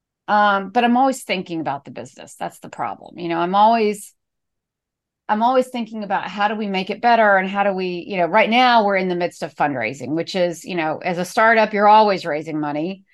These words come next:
Um, this has been the hardest year I've ever had. And I've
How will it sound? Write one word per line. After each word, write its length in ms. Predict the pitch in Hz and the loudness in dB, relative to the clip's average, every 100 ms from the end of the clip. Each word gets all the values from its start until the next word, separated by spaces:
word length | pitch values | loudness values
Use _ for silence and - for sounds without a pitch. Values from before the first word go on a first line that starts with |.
| _ _ _ _ _ | _ _ _ _ _
Um, 680 | 185 185 180 180 170 170 - _ | 2 4 6 4 4 0 -10 _
this 280 | 185 233 - | -2 -2 -2
has 160 | 226 | -8
been 220 | - 190 | -4 -4
the 80 | 175 | -4
hardest 960 | 165 - - - 156 160 160 180 - - | -6 -14 -18 -4 -2 -2 -6 -10 -12 -16
year 580 | 190 165 143 147 190 202 _ _ _ | -10 -8 -6 -8 -10 -18 _ _ _
I've 180 | 156 - - - | -10 -10 -16 -10
ever 260 | 156 147 | -8 -8
had. 380 | 156 139 - - | -8 -10 -10 -14
And 240 | - 160 160 | -10 -8 -4
I've 380 | 170 170 165 | -2 -2 -4